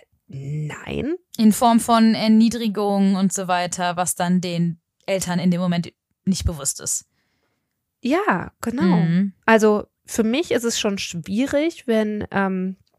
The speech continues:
Speaker 1: ein Kind Panik hat bei der Zeugnisausgabe und nicht nach Hause gehen will.
Speaker 2: Mhm.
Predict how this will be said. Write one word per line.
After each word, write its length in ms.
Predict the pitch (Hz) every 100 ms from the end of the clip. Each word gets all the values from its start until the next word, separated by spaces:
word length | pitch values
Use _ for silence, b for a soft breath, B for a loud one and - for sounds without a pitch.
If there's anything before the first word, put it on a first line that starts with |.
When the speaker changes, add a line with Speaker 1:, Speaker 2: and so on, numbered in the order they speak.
| _ _ _ _ _ -
Speaker 1:
ein 200 | 185 170
Kind 520 | - 226 269 339 - _ _ _ _
Panik 640 | - 233 247 311 330 - 302
hat 260 | 320 -
bei 80 | 240
der 140 | 208 190
Zeugnisausgabe 800 | - 208 233 - 233 - 233 226
und 80 |
nicht 120 | 220 220
nach 120 | 226
Hause 200 | 339 180
gehen 260 | 143 147
will. 140 | 139 -
Speaker 2:
Mhm. 600 | 196 180 170 165 185